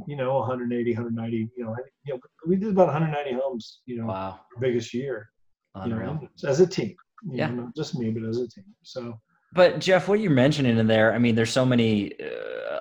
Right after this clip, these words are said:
Speaker 2: applicable pieces of advice. And again, not just for your younger self, but everybody that can apply now, 'cause we can't go back in time. We can't advise our younger selves, but we can act today. Those things that you had mentioned,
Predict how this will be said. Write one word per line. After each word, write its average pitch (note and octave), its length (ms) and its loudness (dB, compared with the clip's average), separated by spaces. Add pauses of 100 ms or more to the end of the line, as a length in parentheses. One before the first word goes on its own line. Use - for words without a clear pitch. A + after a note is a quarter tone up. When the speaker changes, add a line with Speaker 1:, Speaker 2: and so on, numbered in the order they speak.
Speaker 2:
applicable A2+ 720 2
pieces A#2+ 280 -4
of G#2 160 -8
advice. G2 560 0
And A2 120 0
again, G#2 200 0
not G#2+ 200 -2
just A2 140 -4
for A#2 100 -4
your G2 80 -2
younger G2+ 200 0
self, B2 400 2
but G2+ 220 0
everybody A2 400 0
that G2 160 -6
can G2 100 -6
apply G2 240 -4
now, G#2+ 180 -2
'cause - 160 -14
we B2 80 -4
can't D3 220 -4
go D3 60 -2
back C#3 180 2
in C#3+ 80 -4
time. A#2 360 0
We G#2 100 -4
can't A#2+ 260 -2
advise G2 360 -2
our F#2+ 140 -6
younger F#2 240 -10
selves, F2 340 -8
but G#2+ 80 -6
we A#2 140 -6
can A2 320 -6
act A#2 300 -4 (140)
today. F#2+ 560 -6
Those G2 160 -12
things D3 180 -4
that - 100 -14
you G#2 120 -4
had F#2+ 100 -8
mentioned, G#2 400 -8